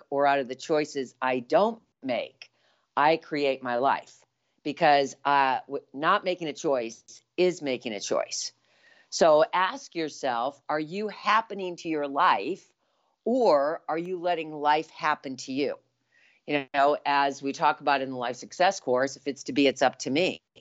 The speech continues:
So that is a great question to start to ask yourself. Like,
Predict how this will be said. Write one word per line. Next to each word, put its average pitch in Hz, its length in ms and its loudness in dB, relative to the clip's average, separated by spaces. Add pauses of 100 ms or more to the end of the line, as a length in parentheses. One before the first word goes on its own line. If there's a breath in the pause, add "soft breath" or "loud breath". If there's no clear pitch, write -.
(600 soft breath)
So 143 140 2
that 156 260 4
is 160 160 -6
a 156 60 -4
great 151 400 -6
question 156 480 -6
to 127 80 -14
start 131 320 -4
to 127 120 -10
ask 156 360 0
yourself. 92 520 -8
Like, - 300 -6